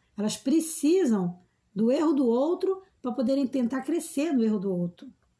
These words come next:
Então, existe muito tipo de falsidade. Falsidade ideológica,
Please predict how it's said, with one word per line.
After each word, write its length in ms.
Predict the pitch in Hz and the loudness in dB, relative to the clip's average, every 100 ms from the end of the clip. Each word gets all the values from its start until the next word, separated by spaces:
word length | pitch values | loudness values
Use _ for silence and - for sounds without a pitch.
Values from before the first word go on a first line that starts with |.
| _ _ _ _ | _ _ _ _
Então, 140 | - 415 | -4 0
existe 320 | 311 359 359 | 2 2 2
muito 320 | 339 381 440 | 2 0 -2
tipo 300 | - 339 320 | -2 -2 0
de 100 | 262 | -2
falsidade. 720 | 226 240 226 208 196 190 185 | -2 -2 -4 -4 -6 -4 -6
Falsidade 420 | 220 208 208 185 | -8 -6 -4 -4
ideológica, 1040 | 175 190 175 175 185 190 180 196 - 185 | -2 0 0 0 0 -2 -4 -8 -10 -10